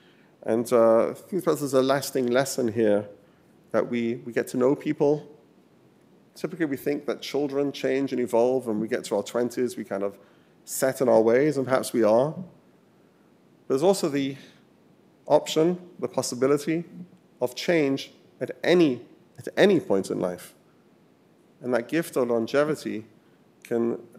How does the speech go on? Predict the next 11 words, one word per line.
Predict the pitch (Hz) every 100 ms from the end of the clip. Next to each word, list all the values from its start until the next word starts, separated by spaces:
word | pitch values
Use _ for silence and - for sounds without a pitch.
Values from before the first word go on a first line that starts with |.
| - 113
be | 127
an | 117
opening | 147 156 120 104 113 - - - _ _ _
for | - 117
a |
chapter | - 143 - - 131 139 -
that | 117 98 - - - _ 120
would | 123
never | 139 139 131
have | -
happened | 156 151 101 95